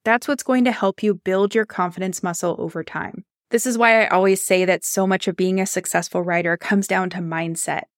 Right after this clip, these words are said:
And everything we talked about today will most likely require a mindset shift if this resonates with you.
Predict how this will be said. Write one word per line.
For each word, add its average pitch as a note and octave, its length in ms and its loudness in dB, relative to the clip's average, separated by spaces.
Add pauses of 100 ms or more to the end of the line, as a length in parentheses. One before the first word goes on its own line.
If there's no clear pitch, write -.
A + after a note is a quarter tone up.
(140)
And G3 340 2
everything A#3+ 460 4
we A3+ 100 2
talked - 340 -2
about G#3 220 2
today A3+ 240 0
will A#3+ 180 2
most A3+ 440 0
likely F#3+ 320 0
require E3+ 540 0
a - 120 0
mindset F3 540 -2
shift - 400 -2
if F#3 120 -10
this F3 220 -6
resonates E3 520 -6
with E3+ 120 -12
you. - 140 -8